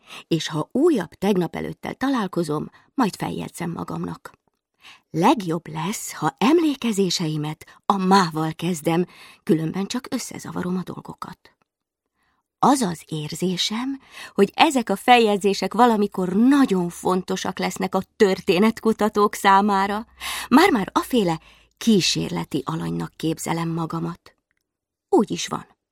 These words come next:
Kísérleti alany vagyok. Ebből a szempontból senki sem jöhet számításba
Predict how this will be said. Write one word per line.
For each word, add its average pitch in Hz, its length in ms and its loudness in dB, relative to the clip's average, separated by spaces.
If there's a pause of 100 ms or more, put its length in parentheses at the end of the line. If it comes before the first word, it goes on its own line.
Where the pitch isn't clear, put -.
(480)
Kísérleti 175 960 -2
alany 165 460 -2 (220)
vagyok. - 580 -14 (680)
Ebből 277 300 2
a 156 80 -8
szempontból 180 880 0 (220)
senki 285 460 2
sem 151 240 -2
jöhet 180 340 -4
számításba - 800 -4